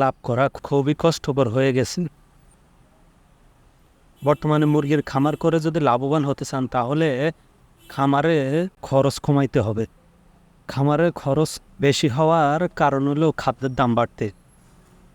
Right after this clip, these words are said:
তাই আমরা যদি পোলট্রি খাদ্যের পাশাপাশি প্রাকৃতিক খাদ্য খাওয়াতে পারি, তাহলে খাদ্যের খরচ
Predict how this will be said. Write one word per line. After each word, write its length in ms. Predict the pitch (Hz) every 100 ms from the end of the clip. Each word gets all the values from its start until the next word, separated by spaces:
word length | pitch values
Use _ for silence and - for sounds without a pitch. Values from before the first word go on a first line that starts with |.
| - _ _ -
তাই 160 | 135 156
আমরা 260 | 139 139 147
যদি 240 | 165 143 156 139 175 - _
পোলট্রি 320 | 151 147 135
খাদ্যের 360 | 139 151 135 156 -
পাশাপাশি 640 | 123 - 147 160 - 175 131 143 185 - _
প্রাকৃতিক 520 | 147 - - 139 135 -
খাদ্য 180 | 139 123 156
খাওয়াতে 300 | - 123 131 135
পারি, 180 | 139 120 -
তাহলে 360 | 113 113 151 147 123 147 170 _ _ _ _ -
খাদ্যের 360 | - 120 143
খরচ 300 | - 147 143